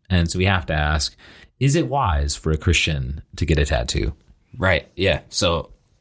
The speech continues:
Speaker 2: what, what are the, the sort of parameters that we put around describing something as wise or not?
Speaker 1: Yeah.
Speaker 2: So the first place we would start is probably, like, what are the risks? <laughs> Like, what are the downsides of, of doing this?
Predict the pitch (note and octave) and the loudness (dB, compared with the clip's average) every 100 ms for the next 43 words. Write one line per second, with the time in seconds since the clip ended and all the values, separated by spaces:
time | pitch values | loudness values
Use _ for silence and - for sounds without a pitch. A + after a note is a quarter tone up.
0 | - - _ - - - _ _ F#2 G2 | -20 -20 _ -20 -20 -20 _ _ 2 2
1 | - F#2 G#2 G2+ - D#2+ F2+ F2 E2+ E2 | 2 -2 0 0 -2 -2 0 0 0 0
2 | E2 - E2+ E2+ E2 G2 F2 E2 - G2+ | -2 -4 -8 -4 -2 0 0 -2 -6 -2
3 | F#2 F#2+ F2 D#2+ F2 E2 E2 F2 E2 D#2+ | 0 0 -2 -2 -2 0 -2 -2 -2 -2
4 | D#2+ D#2+ - _ _ - - E2 E2+ F#2 | -2 -4 -6 _ _ -20 -10 -8 -2 -2
5 | - F2 F2 E2 F2+ D#2+ E2 C#2+ D2+ D2+ | 0 0 0 -2 -4 -4 -4 -2 -4 -4
6 | D2 D#2+ D2+ C#2+ - D2+ D2 C2 - - | -4 -2 -2 -4 -4 -4 -2 -4 -4 -10
7 | - - _ _ F2+ E2 E2+ D#2 F#2+ E2+ | -14 -20 _ _ 0 2 2 0 -2 -4
8 | - D#2+ E2+ D#2 - D#2+ D2+ C#2 F2+ D#2 | -2 -2 -2 -4 -2 0 -2 -2 -2 -2
9 | D2+ C2+ C2+ - - - F2+ F2+ E2+ D2+ | -2 -2 -4 -6 -14 -6 0 0 0 0
10 | D2+ D2 F2 F2+ - - - - - G#2+ | -4 -6 -8 -4 -2 0 0 -2 0 0
11 | G2+ G#2+ G#2 G#2 F#2 F2+ F#2+ G#2 - - | 0 0 0 0 0 0 0 0 0 0
12 | G2 D#2 - E2 F2 E2+ F2 - - - | -2 -2 -2 0 0 0 -6 -10 -20 -20
13 | _ - F2 D#2 E2 D2+ C#2 C2+ - | _ -2 0 2 0 0 -2 -6 -8